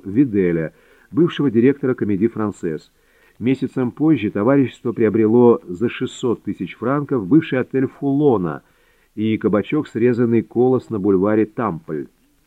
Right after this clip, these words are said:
Работы, руководить которыми было поручено архитекторам Дре и Сешану, были начаты незамедлительно. Пять этажей, две тысячи мест, сцена –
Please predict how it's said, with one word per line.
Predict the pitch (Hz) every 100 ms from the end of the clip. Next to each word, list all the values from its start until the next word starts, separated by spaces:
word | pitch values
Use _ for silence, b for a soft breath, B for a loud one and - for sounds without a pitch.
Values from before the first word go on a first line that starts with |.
| _ _ _ _ _
Работы, | 139 180 143 156 156 170 165 147
руководить | 143 156 160 156 165 -
которыми | 147 147 151 143
было | 135 143
поручено | 135 131 139 - 127
архитекторам | 123 - - 135 - 123 117 107
Дре | 101 117 113
и | - 107
Сешану, | - 104 - - 92 92 131 156 _
были | 98 104 180
начаты | 151 147 147 135 -
незамедлительно. | 127 113 151 135 131 131 90 87 85 80 76 - _ _ _ _
Пять | - 165 - -
этажей, | 143 135 98 85 82 69 - _ b b b
две | 85 90 117 180
тысячи | 170 175 160 156 156
мест, | 135 110 87 - _ _ _ _
сцена – | - - - 175 170 127 92 71